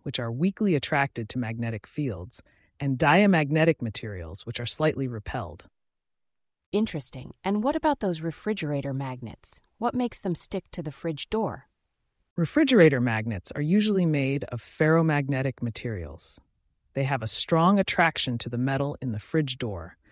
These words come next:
Speaker 1: allowing them to stick firmly in place.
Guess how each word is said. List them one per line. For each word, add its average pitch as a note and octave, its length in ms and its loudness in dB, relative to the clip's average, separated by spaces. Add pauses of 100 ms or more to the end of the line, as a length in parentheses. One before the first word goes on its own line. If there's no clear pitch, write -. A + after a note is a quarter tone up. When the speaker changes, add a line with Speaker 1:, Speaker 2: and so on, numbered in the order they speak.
(340)
Speaker 1:
allowing E3 460 6
them A2+ 180 -2
to - 100 -8
stick - 300 0
firmly C#3+ 500 0
in G#2+ 140 -4
place. - 500 -10